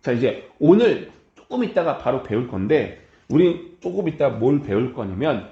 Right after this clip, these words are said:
접선의 방정식을 다시 할 거예요. 접선의 방정식 기억날지 모르겠는데, 접선의 방정식은 유형이 세 가지가 있어요. 첫 번째 유형은 원 위에 한 점을 알려줘.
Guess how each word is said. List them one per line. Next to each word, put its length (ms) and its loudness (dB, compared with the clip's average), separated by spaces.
접선의 640 0
방정식을 580 -2
다시 240 -8
할 160 -10
거예요. 220 -14
접선의 460 0
방정식 420 -4
기억날지 400 -8
모르겠는데, 840 -4
접선의 540 2
방정식은 760 -4
유형이 360 2
세 200 -8
가지가 340 -4
있어요. 360 -12
첫 200 -4
번째 360 2
유형은 440 0
원 500 4
위에 340 -2
한 360 -6
점을 300 -4
알려줘. 480 -2